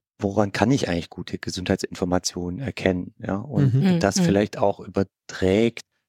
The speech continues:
Speaker 1: auf Social Media, ja, weil ich sag mal, diese, diese Checklisten, die es da alle gibt, die sind vielleicht noch nicht so geeignet, um jetzt tatsächlich irgendwelche Reels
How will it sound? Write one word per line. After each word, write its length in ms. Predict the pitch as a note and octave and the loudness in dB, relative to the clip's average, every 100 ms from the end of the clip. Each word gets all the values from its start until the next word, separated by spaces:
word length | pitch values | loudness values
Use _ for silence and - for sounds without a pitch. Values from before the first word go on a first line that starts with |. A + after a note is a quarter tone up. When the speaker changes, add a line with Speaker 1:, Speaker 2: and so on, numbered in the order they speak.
| _ _ | _ _
Speaker 1:
auf 360 | - F#2+ - - - | -6 -6 -6 -20 -8
Social 320 | - F2+ G2+ | -4 -4 -2
Media, 480 | F#2+ G2+ F2+ E2+ - | 0 2 2 2 -4
ja, 260 | G2+ G#2 G2 | -4 -4 0
weil 300 | F#2+ F#2 F#2 _ _ _ | 0 0 -2 _ _ _
ich 80 | - | -6
sag 140 | G2+ G2+ | -2 0
mal, 120 | F#2 | 0
diese, 320 | F#2+ G2 F#2 | 0 0 0
diese 520 | - G2 F2+ F#2+ F#2+ - | -2 -4 -2 -2 -2 -6
Checklisten, 480 | - F#2+ G2 - G2+ | -6 -4 -4 -6 -6
die 80 | G2 | -6
es 80 | |
da 100 | - | -2
alle 200 | - G#2 | 0 0
gibt, 320 | F#2 G#2 - - | 0 -2 -2 -4
die 40 | |
sind 200 | - - | -6 -8
vielleicht 260 | - F#2 - | -6 -6 -6
noch 100 | F2+ | -8
nicht 180 | G2 | -8
so 140 | - F#2+ | -8 -8
geeignet, 540 | G2 - F#2+ - F#2 _ _ _ _ - | -6 -6 -6 -6 -10 _ _ _ _ -8
um 200 | G2 F#2+ | -6 0
jetzt 440 | F#2 F#2 - - - | 0 -2 -6 -8 -10
tatsächlich 480 | - - F#2 F#2+ E2+ | -6 -2 -2 -2 -6
irgendwelche 600 | G2+ F#2 F2+ - F#2+ - - | -8 -2 -2 0 -4 -4 -10
Reels 600 | F#2+ G2+ G#2 G#2 - | -2 2 2 0 -2